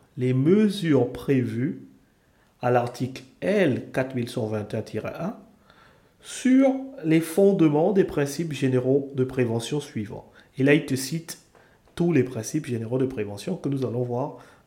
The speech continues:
euh, plus tard. Donc, d'entrée de jeu, on a vu déjà que l'article L quatre mille cent vingt et un tiret un était quasiment identique à l'article cent quatre-vingt-dix-huit du Code du travail de la République gabonaise.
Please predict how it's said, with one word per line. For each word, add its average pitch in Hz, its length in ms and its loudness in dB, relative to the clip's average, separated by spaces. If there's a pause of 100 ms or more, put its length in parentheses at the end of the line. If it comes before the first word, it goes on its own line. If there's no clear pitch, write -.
euh, 110 320 0
plus 135 240 -4
tard. - 260 -14 (640)
Donc, 151 240 6
d'entrée 185 360 4
de 202 100 2
jeu, 202 280 0
on 180 140 2
a 165 100 6
vu 165 560 0
déjà 139 360 0
que 127 640 2 (440)
l'article 131 560 -2 (140)
L 156 540 4
quatre 143 280 -6
mille 131 140 -2
cent 127 220 -2
vingt 117 260 -6
et 127 40 2
un 123 80 0
tiret 104 380 -8
un 190 200 -2 (1400)
était 175 440 2
quasiment 139 720 2
identique 135 580 2
à 117 60 -2
l'article - 320 -10
cent 160 140 -4
quatre-vingt-dix-huit 120 640 -6
du 143 160 -8
Code 147 180 -6
du 131 100 -10
travail 120 320 -6
de 123 100 -8
la 107 80 -6
République 127 320 -6
gabonaise. - 480 -14